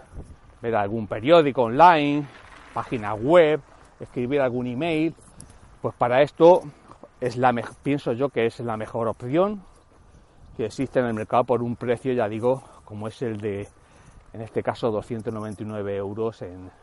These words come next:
en, en Amazon. Que, por cierto, yo normalmente siempre he comprado todos los productos en, casi todos, en, eh, en la Apple,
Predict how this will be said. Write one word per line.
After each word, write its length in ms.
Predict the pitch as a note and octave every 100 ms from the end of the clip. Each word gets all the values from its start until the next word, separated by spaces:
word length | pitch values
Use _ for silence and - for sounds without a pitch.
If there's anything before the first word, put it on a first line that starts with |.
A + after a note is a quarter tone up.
| -
en, 400 | G2 F2 E2+ E2+ - - - -
en 200 | G#2+ G2
Amazon. 420 | A#2 A2 - F#2 D#2+ - _ - - - - - - - - - - - - - - - -
Que, 640 | E3+ E3+ D#3+ D#3 D3+ D3+ C3
por 140 | C3+
cierto, 340 | - F3+ F#3 F#3
yo 340 | D#3 G#3 G#3+
normalmente 480 | F#3 C#3+ D#3 F#3 F#3+
siempre 320 | D#3+ F3+ F#3
he 40 | E3
comprado 320 | D3 C3+ D3
todos 200 | - E3
los 120 | D3
productos 540 | - A#2+ C3+ - E3+ F#3+
en, 400 | C#3+ B2 A2+ A2+ - - - _
casi 320 | - D3 - G#2
todos, 460 | C#3 A#2+ F2 -
en, 260 | G2 F#2 F#2 - _ _ _ _ _
eh, 680 | - G#2+ G#2 F#2 F2+ E2+ F2+ - -
en 180 | F2 G#2
la 100 | A2+
Apple, 380 | - B2+ A2+